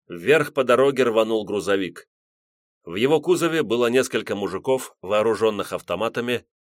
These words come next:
но они не стреляли, а держались обеими руками за борта.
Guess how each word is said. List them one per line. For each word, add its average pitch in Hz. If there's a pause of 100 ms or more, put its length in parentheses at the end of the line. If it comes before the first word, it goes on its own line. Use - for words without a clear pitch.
(200)
но 90
они 147
не 165
стреляли, 117 (300)
а 90
держались 127
обеими 127
руками 117
за 101
борта. 95